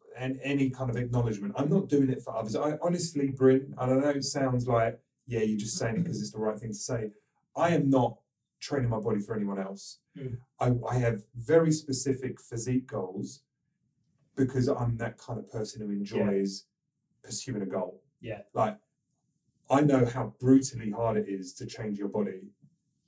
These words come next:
Speaker 1: and I wanna do it.
Speaker 2: Yeah.
Speaker 1: Just because
Speaker 2: The
Speaker 1: give,
Speaker 2: fulfillment
Speaker 1: give,
Speaker 2: you
Speaker 1: give
Speaker 2: get
Speaker 1: me,
Speaker 2: with that.
Speaker 1: give me something difficult to do.
Speaker 2: Yeah.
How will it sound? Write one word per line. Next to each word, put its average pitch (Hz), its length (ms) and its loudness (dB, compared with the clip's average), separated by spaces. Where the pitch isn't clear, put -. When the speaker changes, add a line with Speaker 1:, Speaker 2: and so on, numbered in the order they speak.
Speaker 1:
and 113 100 -2
I 110 60 2
wanna 104 240 2
do 101 120 0
it. - 200 -8
Speaker 2:
Yeah. - 260 -4
Speaker 1:
Just 165 180 -2
because 135 280 2
Speaker 2:
The - 120 -6
Speaker 1:
give, - 120 -8
Speaker 2:
fulfillment 165 360 8
Speaker 1:
give, 196 120 12
Speaker 2:
you - 60 2
Speaker 1:
give - 80 -6
Speaker 2:
get 190 200 8
Speaker 1:
me, 190 80 6
Speaker 2:
with 190 80 6
that. - 120 0
Speaker 1:
give 190 140 4
me 185 100 0
something 160 400 -2
difficult 143 480 -4
to 120 120 -12
do. 160 320 4
Speaker 2:
Yeah. 117 200 -4